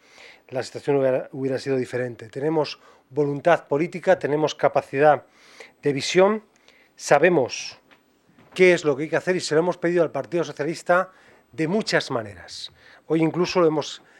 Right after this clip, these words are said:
hecho reconociendo nuestra naturaleza laicista, por Dios. Hemos pedido por Dios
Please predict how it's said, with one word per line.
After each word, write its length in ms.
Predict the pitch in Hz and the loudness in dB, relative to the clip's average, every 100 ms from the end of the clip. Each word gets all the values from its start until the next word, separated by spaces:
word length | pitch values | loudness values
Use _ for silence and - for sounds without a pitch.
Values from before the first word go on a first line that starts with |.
| - _ - | -20 _ -12
hecho 480 | 151 - 143 113 95 _ _ - | -8 -2 -2 -2 -10 _ _ -16
reconociendo 600 | - 123 127 - 151 151 | -10 -6 -6 -2 -2 0
nuestra 320 | 143 123 131 | -2 -4 -2
naturaleza 580 | 135 120 127 139 - 117 - - - | -2 -2 -6 -4 -2 -2 -6 -20 -12
laicista, 720 | 135 127 - 151 - 180 196 - - - - | -8 -8 -10 -12 0 0 0 -6 -20 -14 -4
por 160 | 120 | -2
Dios. 480 | 131 120 - - - - | -2 -4 -6 -12 -14 -18
Hemos 160 | 117 - | -18 -10
pedido 220 | 123 123 | -8 -6
por 120 | - | -6
Dios 360 | 131 147 - | -4 -4 -4